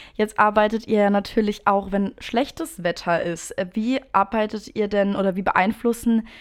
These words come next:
die Witterungsbedingungen und die Jahreszeiten eure Arbeit? Könnt ihr auch drin arbeiten, wenn's jetzt aus Eimern schüttet?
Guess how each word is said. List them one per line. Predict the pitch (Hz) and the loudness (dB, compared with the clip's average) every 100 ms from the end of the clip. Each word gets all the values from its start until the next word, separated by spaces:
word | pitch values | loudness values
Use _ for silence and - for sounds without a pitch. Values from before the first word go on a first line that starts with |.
| - - | -20 -8
die | 208 175 | -4 0
Witterungsbedingungen | 220 254 262 233 226 - - 214 202 202 196 185 | 0 0 -4 0 0 0 -8 -2 0 0 0 0
und | - 202 | -2 0
die | |
Jahreszeiten | 185 170 180 233 - 208 190 190 - | 2 2 2 -6 -8 -4 -4 -2 -4
eure | 185 180 - | -2 -2 0
Arbeit? | 170 175 180 170 - | 2 2 0 0 -4
Könnt | 208 - | -8 -2
ihr | 214 - | 0 0
auch | 190 - - - - | 0 -6 -20 -20 -10
drin | 208 202 240 | -2 2 4
arbeiten, | 262 170 226 233 233 233 220 | 4 4 4 4 2 2 0
wenn's | 196 196 | 0 0
jetzt | 202 - | -2 0
aus | 190 190 185 - | 2 2 0 -4
Eimern | - 190 196 | 0 2 0
schüttet? | 190 - 226 311 330 - | -4 -2 -2 -2 -6 -8